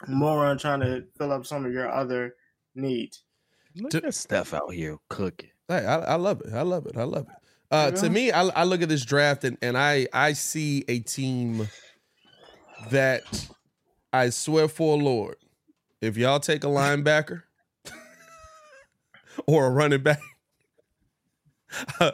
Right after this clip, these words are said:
Speaker 3: I'm, I'm gonna
Speaker 1: Where's
Speaker 3: flip a
Speaker 1: Joe when
Speaker 3: table, bro.
Speaker 1: Bijan?
Speaker 3: <laughs> I'm gonna flip a table. I, I think that that's what, realistically what the Bears need least. Um,
Speaker 2: That Bijan does look like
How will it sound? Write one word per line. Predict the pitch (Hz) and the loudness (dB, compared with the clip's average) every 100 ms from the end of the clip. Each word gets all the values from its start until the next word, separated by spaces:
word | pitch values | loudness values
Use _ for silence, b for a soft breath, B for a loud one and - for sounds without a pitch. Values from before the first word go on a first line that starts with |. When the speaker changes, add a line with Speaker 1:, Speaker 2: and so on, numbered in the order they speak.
| - | 2
Speaker 3:
I'm, | 170 - - | 0 0 2
I'm | 156 - B 139 | 2 2 B 2
gonna | |
Speaker 1:
Where's | 220 220 170 | 6 6 6
Speaker 3:
flip | 190 180 | 8 8
a | |
Speaker 1:
Joe | 160 | 6
when | 160 | 4
Speaker 3:
table, | 160 120 104 | 2 2 -2
bro. | - 110 | 0 4
Speaker 1:
Bijan? | 349 277 349 339 339 | 4 6 6 6 4
Speaker 3:
<laughs> | 320 | 4
I'm | 233 | 2
gonna | 160 202 185 | 4 2 2
flip | - 175 143 | 2 2 2
a | |
table. | 135 139 113 - B B | 0 0 0 -4 B B
I, | 233 202 | 2 4
I | 226 | 2
think | 240 196 | 2 0
that | 185 | 2
that's | 175 - | 2 2
what, | 160 147 | 0 2
realistically | 147 165 156 143 143 | 2 4 4 2 2
what | 135 127 | 2 2
the | |
Bears | 123 123 117 | 2 2 2
need | 123 123 | 0 0
least. | 120 127 139 - - | 2 2 0 -4 -4
Um, | 120 120 117 117 113 104 | 0 2 2 0 0 0
Speaker 2:
That | 131 117 92 - _ - | -2 -2 -4 -14 _ -6
Bijan | 117 104 131 117 | -4 0 2 2
does | 95 107 87 95 | 2 0 0 -4
look | 90 - | -6 -6
like | 78 60 | -8 -8